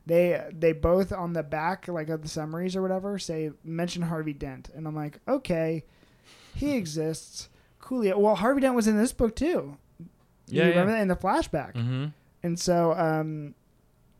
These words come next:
Speaker 1: yeah, no, that was really weird. And I was like, "He was just a little kid who was a dick for a-, approximately two pages." <laughs> And I'm like, "Okay, <laughs> well, that happened." Um, so with, you know, but with Penguin, I actually was kind of upset because I thought they built him up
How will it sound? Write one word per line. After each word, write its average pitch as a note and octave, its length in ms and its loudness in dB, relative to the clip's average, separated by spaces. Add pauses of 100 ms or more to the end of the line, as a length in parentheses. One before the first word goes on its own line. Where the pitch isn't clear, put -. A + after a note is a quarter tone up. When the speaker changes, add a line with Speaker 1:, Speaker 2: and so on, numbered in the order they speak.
(260)
Speaker 1:
yeah, F#3 140 -2
no, F#3 120 0
that E3+ 80 4
was F3+ 120 2
really F#3 180 2
weird. E3+ 300 2
And C#3+ 80 -4
I C#3+ 40 -2
was C#3+ 80 -4
like, C#3+ 120 -4
"He D3+ 120 -2
was D3+ 100 0
just D#3+ 200 -2
a D#3 60 0
little D3 260 0
kid D#3 240 -2
who D#3 60 0
was C#3+ 120 -4
a C#3+ 60 -6
dick C#3+ 320 -4
for C#3+ 220 -6
a-, C#3+ 160 -6 (140)
approximately F3+ 680 0
two D#3+ 220 0
pages." D3 540 -2
<laughs> F#3 60 -14
And D#3+ 80 0
I'm D#3+ 80 2
like, D#3 200 -4
"Okay, G#3+ 360 2
<laughs> - 20 10
well, F3+ 440 6 (360)
that G3 180 -2
happened." G3+ 560 -2 (400)
Um, F3+ 600 2 (680)
so F#3+ 220 2
with, F3 460 4 (840)
you G3+ 160 4
know, F3+ 120 2
but E3+ 180 4
with G3+ 280 2
Penguin, F#3+ 380 -2
I G#3 180 -4
actually C#4 360 0
was F#3 140 0
kind F#3 320 -2
of F3 80 0
upset D3+ 560 -6
because E3+ 240 -2
I E3+ 80 2
thought F3+ 260 0
they D#3 120 2
built F#3 380 4
him F#3+ 120 2
up F#3 180 0